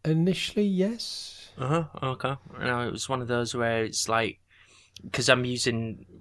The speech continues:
Speaker 2: I think it's called, like, five K Runner or something like that, and I'm just like, the, the woman on there is like, "Okay, keep going," and I'm like, "Fuck off!"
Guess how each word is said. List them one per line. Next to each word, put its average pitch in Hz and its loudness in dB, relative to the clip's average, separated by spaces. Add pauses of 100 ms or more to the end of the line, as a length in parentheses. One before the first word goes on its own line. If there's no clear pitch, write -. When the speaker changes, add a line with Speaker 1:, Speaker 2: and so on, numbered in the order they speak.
(220)
Speaker 2:
I - -4
think - -4
it's - -4
called, 104 -2
like, 107 0
five 98 -2
K 101 -2
Runner 95 -6
or - -6
something 101 -2
like 95 -8
that, 95 -2
and 98 -6
I'm 98 -10
just - -4
like, 101 -4 (840)
the, 104 0
the 110 0
woman 110 -6
on 107 -6
there 104 -4
is 104 -2
like, 110 -8
"Okay, 175 0
keep - 0
going," 196 10
and 139 0
I'm 143 0
like, 151 0
"Fuck - 8
off!" - 12